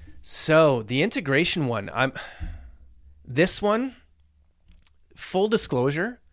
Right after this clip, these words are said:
these last three days, I don't know what the fuck was going on today, but normally when I do these, these daily lessons, it'll take me in order to write everything out and get the ideas, figure out the spot, the demo, all that jazz,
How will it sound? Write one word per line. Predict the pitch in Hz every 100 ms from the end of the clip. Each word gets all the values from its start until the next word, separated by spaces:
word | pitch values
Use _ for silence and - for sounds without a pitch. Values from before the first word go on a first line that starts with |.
| _ _ _ _
these | 131 185 196
last | 151 156 170
three | - 170
days, | 139 156 147 -
I | 131
don't | 202 180
know | 120
what | 120 -
the |
fuck | - 156 127
was | 113
going | 117 117
on | 131 156
today, | 120 101 101 - _ _ _ -
but | 127
normally | 135 165 233 254
when | 180 156
I | 147 135
do | 101 127 135 151
these, | 123 131 131 127 123 - -
these | 120 131 123
daily | 117 139 143 131
lessons, | 120 110 113 131
it'll | 135
take | - 170 156
me | 165 170 165 165 151 - - - - -
in | 160
order | 208 220
to | 214 160
write | 131 135 139
everything | 135 135 - 135 123
out | 123
and | 127
get | 113 131
the | - 123
ideas, | 120 123 127 123
figure | - 143 127 131
out | 123
the | 117
spot, | - 131 123 -
the | 120
demo, | 127 123 127
all | 120 123
that | 120 -
jazz, | 123 117 117 120